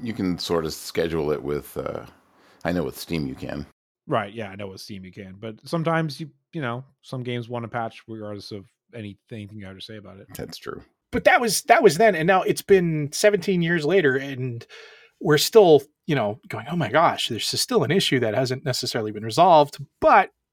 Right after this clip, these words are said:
Speaker 3: it exists. So we have Valve, and then we have, uh, Valve with Steam, and then we have E A with Origin, and we have Ubisoft with the
Speaker 2: Yeah.
Speaker 3: Ubi launcher, and we have,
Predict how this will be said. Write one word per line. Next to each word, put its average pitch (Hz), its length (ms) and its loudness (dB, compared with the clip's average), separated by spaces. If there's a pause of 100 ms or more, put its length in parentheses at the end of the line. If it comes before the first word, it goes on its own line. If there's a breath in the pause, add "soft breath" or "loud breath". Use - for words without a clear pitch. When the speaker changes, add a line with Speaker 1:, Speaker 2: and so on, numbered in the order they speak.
(160)
Speaker 3:
it 147 80 0
exists. 127 480 -2
So 196 220 6 (320 loud breath)
we 185 140 4
have 175 260 2
Valve, 185 520 8
and 147 120 0
then 151 140 2
we 156 120 0
have, 131 540 0 (120)
uh, 117 280 -2
Valve 135 260 2
with 170 100 -4
Steam, 110 300 -6
and 131 100 -4
then 135 60 0
we 139 120 0
have 127 280 0 (100)
E 175 200 2
A 139 160 6
with 143 240 -2
Origin, 120 500 0
and 170 160 -8
we 117 80 -8
have 120 300 -2 (340 loud breath)
Ubisoft 156 640 4
with 143 140 0
the 147 120 0
Speaker 2:
Yeah. 170 100 4
Speaker 3:
Ubi 139 180 4
launcher, 117 400 0
and 190 120 -8
we 139 100 -6
have, 123 500 0